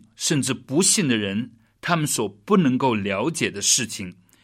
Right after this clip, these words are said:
哥林多前书二章九节，保罗写给他所建立的哥林多教会的信徒们这样说：“如经上所记，神为爱他的人所预备的，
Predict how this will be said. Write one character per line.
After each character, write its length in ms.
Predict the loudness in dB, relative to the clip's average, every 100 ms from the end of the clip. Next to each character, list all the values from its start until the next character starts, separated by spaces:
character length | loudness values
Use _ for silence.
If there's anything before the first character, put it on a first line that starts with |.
| _ -20 -20 _ _
哥 160 | 2
林 180 | 4 4
多 140 | 2 -2
前 340 | -2 -2 0
书 520 | 0 -2 -2 -2 -8 _ _ _ _
二 220 | 2 2
章 460 | 0 0 0 -2 -8 _ _
九 320 | -8 -4 -4 -4
节， 460 | -8 -8 -8 -10 -16 _ _ _ _
保 180 | -2 -2
罗 240 | -2 -2
写 380 | -2 -4 -2 -2
给 260 | 0 -4
他 220 | -4 -4 -4
所 180 | -4
建 320 | -6 0 2 2
立 140 | -2
的 100 | -4
哥 160 | -2 -2
林 160 | 0
多 100 | -2
教 300 | -2 -2 -2
会 240 | -4 -4 -4
的 100 | -6
信 460 | -8 -6 -4 -4
徒 160 | -2 -2
们 300 | -2 -4 -6
这 100 | -2
样 160 | -2 -2
说 400 | -4 -4 -6 _ _ -20 -20 _
：“如 300 | -2 2 2
经 360 | 0 2 2 2
上 280 | 0 -2 -4
所 280 | -6 -10 -6
记， 340 | -6 -6 -10 _ _ -20 _
神 280 | -4 -2 0
为 120 | -2
爱 240 | 0 0
他 200 | 0 -2
的 80 | 0
人 300 | 0 0 0
所 260 | -2 -2 -4 0
预 160 | 2 2
备 200 | 2 0
的， 160 | -4